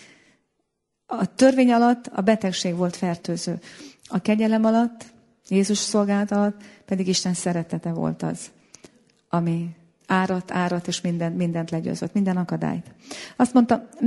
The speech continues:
ö, "Akarom, tisztulj meg." Kijelentette, "Én akarom, hogy ebből a betegségből, ö, ki tudj jönni, hogy vége legyen ennek.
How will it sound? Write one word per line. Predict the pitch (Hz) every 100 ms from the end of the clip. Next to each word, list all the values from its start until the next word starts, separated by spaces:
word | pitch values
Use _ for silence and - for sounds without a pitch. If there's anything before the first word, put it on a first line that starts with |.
| 233
ö, | - 233 - -
"Akarom, | - 370 226 185 165 160
tisztulj | 202 - 180 165
meg." | 165 - - - _ -
Kijelentette, | 269 214 190 180 175 - 170 - -
"Én | 220 233
akarom, | 339 330 214 180 175
hogy | 180
ebből | 180 175 180
a | 175
betegségből, | 180 175 170 180 175 180 175 -
ö, | 196 180 175 220
ki | 220 202
tudj | - 175 175
jönni, | 175
hogy | 190
vége | 320 214 185
legyen | 175 175
ennek. | 170 160 104 -